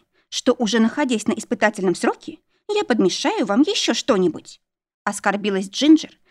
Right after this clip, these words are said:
когда никто не рискнул выпить загадочный чай первым.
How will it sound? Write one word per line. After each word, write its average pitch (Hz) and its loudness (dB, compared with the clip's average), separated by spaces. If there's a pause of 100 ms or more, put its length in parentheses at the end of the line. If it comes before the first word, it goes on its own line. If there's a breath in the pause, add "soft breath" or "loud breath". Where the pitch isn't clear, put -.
(140)
когда 311 2
никто 277 6
не 190 2
рискнул 233 0
выпить 208 -4
загадочный 190 0
чай 180 -4
первым. 185 -6